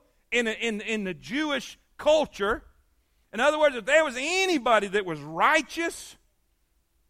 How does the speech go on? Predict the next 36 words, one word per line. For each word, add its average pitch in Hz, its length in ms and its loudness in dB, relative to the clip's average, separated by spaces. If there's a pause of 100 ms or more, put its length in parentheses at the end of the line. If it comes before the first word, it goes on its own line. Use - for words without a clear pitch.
(320)
or 233 300 6
right 226 680 0
with 262 240 -2
God 285 540 2 (320)
or 233 160 6
on 302 220 4
their 302 160 4
way 294 180 4
to 269 100 0
heaven, 311 440 0 (120)
it 220 120 0
was 233 120 -6
a 240 60 -4
Pharisee. 294 720 2 (1120)
So 247 360 6
what 277 200 4
he's 277 140 -4
saying, 285 300 -2
when 269 100 -2
it 247 100 -8
comes 269 240 0
to 254 60 -4
my 247 140 2
nationality, 269 840 0
I'm 214 160 2
as 180 100 -6
good 262 200 -6
as 208 80 -6
they 202 120 -2
get. 202 320 -4 (640)
When 226 140 -4
it 226 120 -6
comes 254 240 0
to 240 80 -6
my 269 160 4
religion, 262 640 0